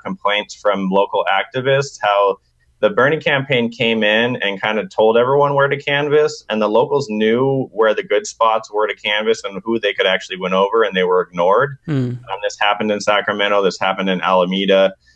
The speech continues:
Speaker 1: So during that process, you know, a lot of doors weren't knocked that could have been swung to Bernie.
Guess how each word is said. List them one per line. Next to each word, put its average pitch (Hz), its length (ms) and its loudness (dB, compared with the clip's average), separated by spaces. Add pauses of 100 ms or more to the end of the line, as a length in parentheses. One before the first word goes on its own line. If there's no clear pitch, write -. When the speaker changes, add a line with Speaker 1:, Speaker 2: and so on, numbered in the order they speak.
(160)
Speaker 1:
So 95 240 0
during 120 420 0
that 107 240 -4
process, 110 560 0
you 92 80 -4
know, 87 180 2
a 95 60 4
lot 107 240 2
of 110 180 -2
doors 110 400 2
weren't 104 380 -4
knocked 98 520 -2
that 90 200 -2
could 117 160 0
have 104 160 0
been 98 260 0
swung 98 480 0
to - 100 -10
Bernie. 90 460 -2